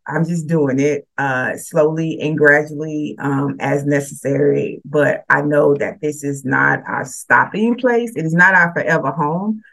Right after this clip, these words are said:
So I'm definitely still looking for, um, our forever home because there are elements that, in ways in which we can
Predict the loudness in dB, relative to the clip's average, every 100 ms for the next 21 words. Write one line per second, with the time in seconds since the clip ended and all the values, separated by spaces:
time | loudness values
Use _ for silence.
0 | -20 _ -4 2 6 6 6 2 0 -2
1 | -6 -4 -4 -4 -2 0 2 2 0 -2
2 | -4 -2 0 2 2 0 -4 -6 _ _
3 | _ -2 0 -2 2 2 2 -4 -4 -4
4 | -4 -4 -2 0 -2 -4 -2 2 2 4
5 | 4 4 2 -2 -2 -4 -4 -4 -4 -2
6 | 2 4 4 2 0 -2 -6 -12 -6 -4
7 | -4 -2 -2 0 -2 -6